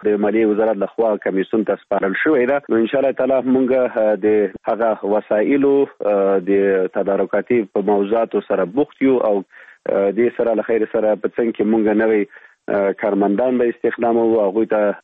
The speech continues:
تربیه یا ټرینینګ به ورکوو چې بیا ولسوالیانو ته، نورو ځایونو ته به ولیږو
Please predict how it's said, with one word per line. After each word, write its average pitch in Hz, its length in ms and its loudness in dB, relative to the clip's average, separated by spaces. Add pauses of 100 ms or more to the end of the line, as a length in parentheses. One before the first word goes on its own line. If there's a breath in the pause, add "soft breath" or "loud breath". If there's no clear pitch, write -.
(160)
تربیه 104 300 -2
یا 107 120 0
ټرینینګ 113 380 0
به 131 80 0
ورکوو 120 460 2
چې 107 120 -4
بیا 107 220 0 (300 loud breath)
ولسوالیانو 101 680 0
ته، 107 180 -2
نورو 104 220 0
ځایونو 107 260 2
ته 98 120 -2
به 90 100 -2
ولیږو 127 460 2